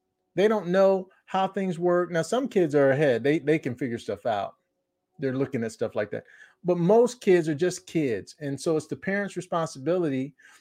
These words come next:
to look and see who this child is, where their gifts and talents are, how they can,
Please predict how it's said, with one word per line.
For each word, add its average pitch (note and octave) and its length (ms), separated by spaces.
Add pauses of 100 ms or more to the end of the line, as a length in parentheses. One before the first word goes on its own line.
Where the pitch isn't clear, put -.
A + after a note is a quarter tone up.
(160)
to D3+ 440 (320)
look F3+ 420
and D3+ 120
see G3+ 220
who F#3 160
this D#3+ 200
child D#3 400
is, D#3+ 300
where E3 200
their F#3 100
gifts E3+ 280
and C#3 120
talents E3 440
are, C3+ 280
how E3 200
they F#3 140
can, D#3+ 260